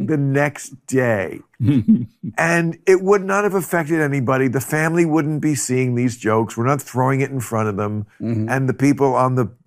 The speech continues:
Speaker 1: ship, of course, are not gonna see them 'cause they're fucking worm food. I
Speaker 2: Mm-hmm.
Speaker 1: mean, fish food. And, uh, and it would just be, why not? But now you couldn't do it. If you put that on Twitter, you'd be canceled immediately.
Speaker 2: Mm-hmm.
Speaker 1: Oh my gosh,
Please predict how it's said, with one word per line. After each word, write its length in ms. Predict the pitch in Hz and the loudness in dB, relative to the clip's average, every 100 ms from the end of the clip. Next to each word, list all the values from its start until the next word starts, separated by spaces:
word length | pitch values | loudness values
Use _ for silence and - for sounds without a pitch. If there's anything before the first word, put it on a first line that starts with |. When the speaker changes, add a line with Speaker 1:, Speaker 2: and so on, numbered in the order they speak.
| - | -6
Speaker 1:
ship, 320 | 104 135 - | 0 0 0
of 80 | 104 | -4
course, 260 | 110 110 110 | 0 0 0
are 80 | |
not 180 | 104 104 | -2 -2
gonna 180 | 104 101 | -2 -4
see 180 | 98 104 | -2 0
them 200 | 104 110 | 0 -2
'cause 180 | 110 92 | -4 -2
they're 160 | 107 | -2
fucking 420 | 104 104 104 95 87 | -2 -2 -4 -6 -4
worm 280 | 104 120 | -2 -2
food. 460 | 113 98 101 98 87 - - | -2 0 0 -2 -6 -16 -10
I 40 | 117 | -4
Speaker 2:
Mm-hmm. 200 | 117 131 | -2 -2
Speaker 1:
mean, 220 | 98 87 | -4 -6
fish 280 | 120 120 - | -2 -2 -2
food. 360 | 98 104 95 - _ _ _ | -2 0 -2 -8 _ _ _
And, 420 | - 127 131 127 123 | -2 0 0 0 0
uh, 400 | 131 123 127 120 120 _ _ _ _ _ _ _ - | 2 2 2 -2 -6 _ _ _ _ _ _ _ -8
and 140 | 170 | -2
it 100 | 196 | 0
would 120 | 208 | 0
just 200 | 185 320 - | 0 -2 -2
be, 400 | 226 214 156 - _ - | -2 -2 -6 -16 _ -12
why 280 | 196 214 285 | -2 -2 0
not? 540 | 220 131 135 87 - _ - | 0 2 2 -2 -6 _ -10
But 280 | 123 156 151 | -2 0 0
now 420 | 139 143 160 165 - | -2 0 -2 -6 -4
you 120 | 131 | -4
couldn't 380 | 107 143 120 110 | -2 -2 0 -2
do 180 | 101 85 | -4 -6
it. 80 | - | -4
If 140 | 135 123 | -4 -2
you 80 | 139 | -4
put 220 | - 165 | -2 -2
that 160 | 165 | -2
on 180 | 147 139 | -2 -4
Twitter, 440 | 120 127 131 131 117 - - | -4 -2 0 0 -4 -14 -8
you'd 160 | 123 113 | -4 -2
be 120 | 117 | -4
canceled 580 | 117 - 127 113 123 101 | -6 -6 -4 -4 -4 -4
immediately. 480 | 95 87 80 76 82 | -4 -6 -10 -12 -4
Speaker 2:
Mm-hmm. 260 | 123 107 127 | -2 2 2
Speaker 1:
Oh 100 | 147 | 2
my 180 | 117 | 0
gosh, 460 | 104 104 95 92 - | -6 -6 -8 -8 -16